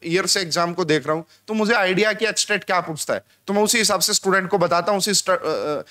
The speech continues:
उसी हिसाब से आपको गाइड करता हूं। तो हर एक एग्जाम के लिए, जैसे अभी एचपीएससी के लिए मैं स्ट्रेटजी वीडियो बनाऊंगा और कोर्स में अपलोड करूंगा, है ना। और कोई वैकेंसी आती है तो उसके regarding, भाई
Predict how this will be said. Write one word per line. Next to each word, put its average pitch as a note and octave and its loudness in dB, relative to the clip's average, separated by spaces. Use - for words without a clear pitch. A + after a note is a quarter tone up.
उसी F#3 0
हिसाब F#3+ 2
से A3 0
आपको G3 2
गाइड D#3+ 0
करता A2+ -2
हूं। G#2 -8
तो G#3+ 4
हर G#3+ 2
एक C4 -4
एग्जाम F#3+ 0
के E3 -2
लिए, D3+ 2
जैसे F3 2
अभी A3 0
एचपीएससी A#3 -2
के A#3 -4
लिए A#3 2
मैं A#3+ 0
स्ट्रेटजी A3 0
वीडियो G3+ 0
बनाऊंगा F#3 2
और A3+ 2
कोर्स F#3+ 2
में F3 -2
अपलोड C#3 0
करूंगा, G2 -4
है - -6
ना। - -2
और G#3 4
कोई A#3 2
वैकेंसी G#3 0
आती A3 0
है A#3 0
तो A#3 4
उसके A3+ 0
regarding, F3 2
भाई G#3+ 0